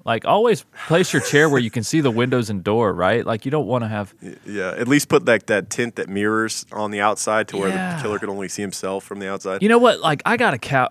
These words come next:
Speaker 1: my, one of my couches in my living room sits right in front of a double window, but there's nowhere else to put
Speaker 2: Mm.
Speaker 1: it.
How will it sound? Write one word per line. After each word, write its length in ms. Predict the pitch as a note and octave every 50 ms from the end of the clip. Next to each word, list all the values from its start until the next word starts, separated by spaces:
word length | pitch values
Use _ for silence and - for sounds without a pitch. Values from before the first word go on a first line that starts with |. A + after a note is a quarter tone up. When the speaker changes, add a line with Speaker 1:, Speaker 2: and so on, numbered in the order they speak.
| _ -
Speaker 1:
my, 100 | D3 - -
one 140 | - D#3+ F#3+
of 40 |
my 120 | F3+ D3 A#2+
couches 420 | - C3+ B2+ B2+ - B2+ A2 G2 - _ -
in 60 | A2+ G#2+
my 100 | G2+ G2+
living 240 | G#2 A#2 A2+ A2+ G#2
room 220 | G2 F#2+ F#2+ F#2+ -
sits 400 | - - - B2 G#2 - - -
right 360 | G#2 A2+ A#2 A2+ A2+ - -
in 80 | G#2+ G2+
front 220 | - A#2+ A#2 A#2+
of 80 | A2+ A2+
a 40 | A2+
double 300 | G#2 B2+ A#2+ B2 A#2+ A#2+
window, 420 | B2+ C3 C3+ C#3+ C#3 C#3 C3+ C3 -
but 160 | - C3+ B2+
there's 180 | - B2+ B2 G#2
nowhere 280 | C#3+ D3 C#3+ C3 B2 A#2
else 160 | A2+ G#2 -
to 80 | -
put 240 | G2+ G#2 A#2+ C3+ G2
Speaker 2:
Mm. 60 | F#2
Speaker 1:
it. 60 | -